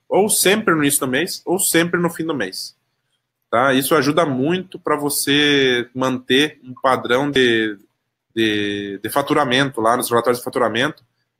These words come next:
pela data da emissão, né? Então, imagine você gerou, nesse mês gerou no fim do mês, no me-, no mês que vem você gerou no, no início do mês, daí vai ficar tudo num mês só o,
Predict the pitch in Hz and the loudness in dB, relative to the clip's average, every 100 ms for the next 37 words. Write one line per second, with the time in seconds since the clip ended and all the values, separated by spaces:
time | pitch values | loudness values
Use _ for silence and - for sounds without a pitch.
0 | - 123 123 127 139 139 - 120 147 127 | -2 2 4 4 2 2 0 -2 -2 -4
1 | 127 _ _ _ - 120 135 127 151 143 | -8 _ _ _ -4 -2 0 0 -2 -2
2 | 143 135 143 139 - 147 147 143 143 143 | 0 2 2 2 0 -2 -2 -2 -2 -4
3 | 127 147 170 170 156 - _ 123 127 135 | 0 0 0 -2 -6 -8 _ -8 -2 -2
4 | - 131 143 - 135 143 139 - _ _ | 0 0 0 -2 0 0 -2 -4 _ _
5 | _ - 127 139 139 123 123 147 - - | _ -2 2 2 0 0 0 0 -2 -10
6 | _ _ _ _ _ - 101 113 117 127 | _ _ _ _ _ -20 -2 2 4 6
7 | 139 135 135 - 147 160 180 160 143 160 | 4 4 0 -2 -2 -2 -2 0 0 0
8 | - 131 143 151 120 107 98 | -2 0 2 4 2 -2 -6